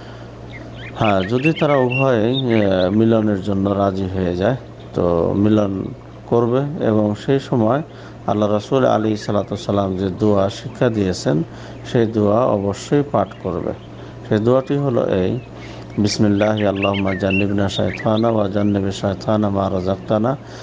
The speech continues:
এই দোয়াটি অবশ্যই পড়বে। অর্থাৎ এর অর্থ হলো এই যে, "আমি আল্লাহ সুবহানাহু ওয়া তাআলার নামে আরম্ভ করছি, হে আল্লাহ, আমাদের নিকট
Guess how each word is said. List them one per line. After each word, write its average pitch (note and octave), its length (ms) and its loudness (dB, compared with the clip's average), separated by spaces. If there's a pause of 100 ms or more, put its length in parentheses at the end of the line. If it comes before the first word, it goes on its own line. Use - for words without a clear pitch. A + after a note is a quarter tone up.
(180)
এই G#2 140 4
দোয়াটি G#2 580 2 (400)
অবশ্যই G2 680 0 (100)
পড়বে। G#2 340 0 (160)
অর্থাৎ C3 680 0
এর G#2 140 2
অর্থ G2+ 300 0
হলো C3+ 220 2
এই F#2+ 360 0 (480)
যে, G2+ 120 2
"আমি G#2 240 2
আল্লাহ G2+ 240 2
সুবহানাহু A2+ 520 0
ওয়া A2 100 2
তাআলার G#2 260 0
নামে G2+ 420 0 (440)
আরম্ভ F#2+ 440 2
করছি, A2+ 300 -2
হে C3 240 2
আল্লাহ, G#2+ 420 2
আমাদের A2 420 2
নিকট B2+ 320 0